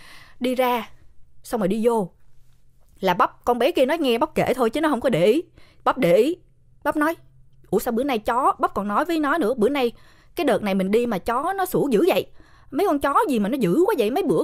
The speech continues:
có bao giờ nó dữ như vậy đâu." Chưa bao giờ mà đi ở trong cái xóm đó mà chó nó lại dữ như vậy.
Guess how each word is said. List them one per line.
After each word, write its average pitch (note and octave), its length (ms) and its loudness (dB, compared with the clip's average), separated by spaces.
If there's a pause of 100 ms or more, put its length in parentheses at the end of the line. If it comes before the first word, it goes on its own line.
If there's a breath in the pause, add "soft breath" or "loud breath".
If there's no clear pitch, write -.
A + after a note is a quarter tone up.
(120)
có G#4+ 120 4
bao G#4+ 100 0
giờ B3 200 2
nó C#4+ 200 -2
dữ F#3+ 180 0 (120)
như E4 80 0
vậy - 180 0
đâu." C4 180 2 (200)
Chưa F4+ 220 4
bao D#4 220 0
giờ A3 360 0
mà F#3 160 0
đi C4 180 0
ở A#3 120 2
trong B3+ 220 -4
cái D#4+ 100 -6
xóm D4 280 -4
đó C#4+ 280 0
mà B3 160 -4
chó B3+ 260 -2
nó F4+ 120 -2
lại F#3 120 -2
dữ F#3 160 0
như B3+ 260 0
vậy. D3 260 -4